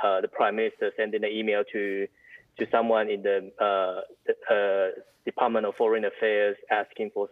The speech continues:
for some information, so, or announcing some important,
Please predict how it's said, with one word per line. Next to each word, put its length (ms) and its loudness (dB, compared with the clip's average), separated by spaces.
for 160 -2
some 160 0
information, 680 -4
so, 80 -2
or 540 0
announcing 600 0
some 300 0
important, 760 -2